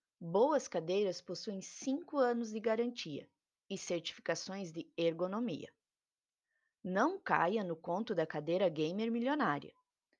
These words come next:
Nem tudo que é caro e é, é bom. Modelos do tipo costumam ter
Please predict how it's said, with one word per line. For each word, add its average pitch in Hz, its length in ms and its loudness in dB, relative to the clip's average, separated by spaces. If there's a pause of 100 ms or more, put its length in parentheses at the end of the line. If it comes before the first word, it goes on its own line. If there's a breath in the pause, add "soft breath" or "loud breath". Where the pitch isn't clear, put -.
(340)
Nem 247 420 -2
tudo 208 320 0
que 165 180 -2
é 143 200 0 (220)
caro 165 500 4 (160)
e 151 160 0
é, - 160 4 (140)
é 165 100 6
bom. 208 300 4 (1160 soft breath)
Modelos 262 600 4
do 285 120 -2
tipo 220 440 -4
costumam 220 600 -4
ter 196 460 -2